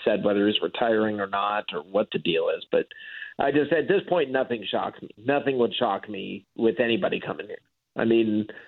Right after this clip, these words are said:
I don't know where you put him on the roster, but, um,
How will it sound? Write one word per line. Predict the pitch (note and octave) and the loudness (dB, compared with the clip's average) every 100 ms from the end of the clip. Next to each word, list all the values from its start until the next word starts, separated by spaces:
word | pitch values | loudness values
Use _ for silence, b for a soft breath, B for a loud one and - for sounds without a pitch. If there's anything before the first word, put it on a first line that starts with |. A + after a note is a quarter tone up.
| B B _ - | B B _ -2
I | |
don't | C#3 | 0
know | C#3 | 2
where | C3 | 4
you | A#2 | 2
put | - E3 | 2 2
him | E3 C3+ | 2 0
on | D3 - | -8 -4
the | A2+ | 0
roster, | B2 E3+ C#3+ A2+ | 0 0 -2 -4
but, | G#2 G#2 - - | -2 -4 -8 -10
um, | A2 - | -10 -12